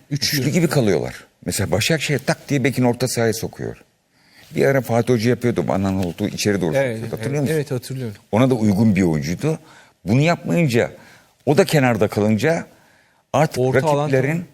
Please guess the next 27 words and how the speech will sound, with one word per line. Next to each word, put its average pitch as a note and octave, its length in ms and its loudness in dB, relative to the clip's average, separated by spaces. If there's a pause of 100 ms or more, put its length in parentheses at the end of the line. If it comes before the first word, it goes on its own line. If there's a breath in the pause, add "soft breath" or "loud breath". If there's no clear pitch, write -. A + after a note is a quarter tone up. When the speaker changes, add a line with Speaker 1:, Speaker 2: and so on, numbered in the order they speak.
Speaker 1:
tabii, A#2+ 100 -14 (300)
tabii. A#2+ 80 2
Speaker 2:
rahat D#3+ 300 0
rahat C#3 360 0 (140)
oynama B2 400 4
şansı F#2+ 440 -2
veriyor. D#2 220 0
Speaker 1:
Hocam F3 200 0
on D#3+ 180 2
Speaker 2:
Orta A3 140 0
Speaker 1:
kişiyken A#3+ 260 0
Speaker 2:
geliyorsun. B3 240 -2
Speaker 1:
bile G3+ 140 2
orayı F3+ 320 0
geçtiler. D3+ 440 -2
Speaker 2:
Şimdi C3 100 -6
tekrar D3+ 340 2
söylüyorum, A2+ 360 -2
Galatasaray B2+ 520 0 (580 loud breath)
iyi C3 180 2
puan D3+ 240 4
aldı. C3 320 2
Şampiyonluk A2 600 0
adayı G#2 240 2
mıdır? G2 220 0 (180)
Evet, A2 240 2
adayıdır. F#2 480 0